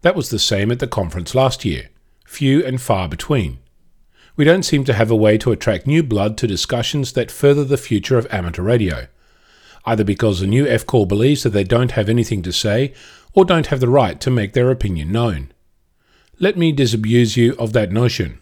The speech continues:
You have a license. You've studied for it, paid for it, passed the test, and now you have the responsibility that goes with being an amateur. You can, of course, choose to just listen, but if you do that, why bother with a license at all?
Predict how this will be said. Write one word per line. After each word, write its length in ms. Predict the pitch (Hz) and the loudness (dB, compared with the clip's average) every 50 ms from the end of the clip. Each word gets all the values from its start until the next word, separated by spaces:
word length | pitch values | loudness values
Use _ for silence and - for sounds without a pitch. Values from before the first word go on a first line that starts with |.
| _ _ _ _ _ _ _ _ _ _ _ _ _ _ - | _ _ _ _ _ _ _ _ _ _ _ _ _ _ -2
You 120 | 170 143 | 0 0
have 100 | 104 82 | 0 0
a 60 | 87 98 | 0 2
license. 580 | 123 143 147 127 - 98 80 64 - - - - _ _ _ | 2 4 2 2 0 -4 -6 -8 -10 -14 -20 -20 _ _ _
You've 200 | - 143 123 - | -4 -4 -2 -2
studied 360 | - - 175 160 151 143 120 | 0 2 2 2 2 -2 -2
for 220 | - 104 87 76 | -4 -4 -4 -6
it, 100 | - - | -6 -4
paid 260 | - - 160 160 151 127 | -2 0 2 2 0 0
for 200 | - - 92 76 | -2 -4 -4 -4
it, 80 | - - - _ - _ | -6 -12 -16 _ -16 _
passed 280 | - - 113 107 - - | -2 -2 -2 0 -2 -4
the 60 | 113 | -4
test, 340 | - - 151 160 - - - - | 0 2 2 2 0 -2 -6 -6
and 220 | 143 147 160 156 | -4 -4 -2 -2
now 140 | 147 131 127 | 0 0 0
you 160 | 131 131 127 | 0 2 2
have 120 | 117 131 110 | 0 0 0
the 80 | 113 | 0
responsibility 960 | 107 107 101 - - 110 98 90 - - 104 117 139 139 127 - 151 139 - - - - - - | -2 -2 -2 -2 -2 -2 -2 -2 -4 -4 0 0 0 0 0 0 0 -2 -2 -6 -16 -20 -12 -4
that 180 | - 165 147 | 0 2 2
goes 320 | 135 127 113 117 123 - - | 4 6 6 6 4 4 2
with 140 | 151 127 - | 0 0 0
being 200 | 120 98 87 85 | 0 0 2 0
an 80 | 87 | 0
amateur. 400 | 98 110 113 117 107 - 76 - - - _ - - - _ _ _ _ _ _ - - - - - | 0 0 0 0 -2 -2 -4 -6 -8 -16 _ -20 -20 -20 _ _ _ _ _ _ -20 -20 -20 -16 -8
You 100 | - 139 | -6 -4
can, 220 | 123 - 165 165 | -2 2 2 2
of 100 | 160 - | 2 0
course, 260 | - - 110 104 104 - | 2 2 2 2 0 -4
choose 320 | - - 117 107 101 - | -4 -2 -2 -2 0 -2
to 100 | - - | -4 -2
just 260 | 131 120 107 - - - | 0 0 0 0 0 2
listen, 420 | 135 139 - - 90 65 64 - - - - - - - | 2 2 2 0 -4 -8 -10 -14 -20 -20 -20 -20 -16 -6
but 120 | - 175 175 | -2 0 0
if 100 | 165 - | 0 0
you 60 | 180 | 0
do 180 | 156 196 196 170 | 0 2 2 4
that, 320 | - - 117 - - - - _ | 4 2 2 0 -4 -8 -18 _
why 200 | - 170 160 147 | -4 -2 0 0
bother 240 | 127 110 107 101 104 | 2 2 2 2 2
with 160 | 101 104 95 | 2 2 2
a 60 | 104 113 | 4 2
license 460 | 113 98 95 92 - 92 87 - - | 2 2 2 0 -2 -4 -6 -4 0
at 60 | 104 | 2
all? 320 | 123 135 123 92 73 - | 4 4 2 2 -2 -8